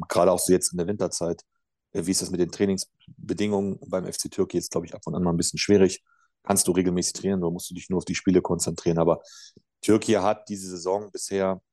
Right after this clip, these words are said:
wirklich richtig gut performt in gewissen Phasen, äh, gute Spiele, äh, gute Spiele abgeliefert, Punkte geholt, bleibt Netzbrand,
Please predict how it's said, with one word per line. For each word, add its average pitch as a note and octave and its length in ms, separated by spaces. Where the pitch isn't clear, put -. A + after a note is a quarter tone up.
wirklich F#2 640
richtig A2 340
gut - 180
performt G#2 440
in F2+ 120
gewissen E2+ 360
Phasen, G3 460
äh, F2+ 140
gute A#2 280
Spiele, G#2+ 560
äh, F#2+ 100
gute G#2 220
Spiele G2+ 260
abgeliefert, F2 640
Punkte G#2 300
geholt, E2+ 460
bleibt F#2 260
Netzbrand, F#2+ 600